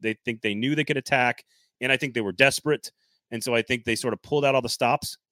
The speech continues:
like we said they should, and get, get creative and blitz Joe Burrow. They did it. It worked. They beat his ass up from the beginning of the game, the entire time.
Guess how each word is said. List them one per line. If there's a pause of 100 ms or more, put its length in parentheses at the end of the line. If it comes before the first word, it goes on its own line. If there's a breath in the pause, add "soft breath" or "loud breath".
like
we
said
they
should, (500)
and
get,
get
creative
and
blitz
Joe
Burrow.
They
did
it.
It
worked. (320)
They (120)
beat
his
ass
up
from
the
beginning
of
the
game,
the
entire
time.